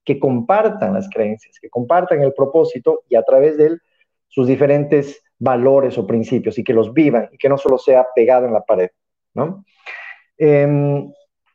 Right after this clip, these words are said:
entonces, da un ejemplo y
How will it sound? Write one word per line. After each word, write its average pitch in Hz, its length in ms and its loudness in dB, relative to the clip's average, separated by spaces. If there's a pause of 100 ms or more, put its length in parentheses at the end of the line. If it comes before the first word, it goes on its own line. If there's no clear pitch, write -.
(260)
entonces, 202 680 0
da 175 220 0
un 247 120 0
ejemplo 190 840 0
y 127 480 -4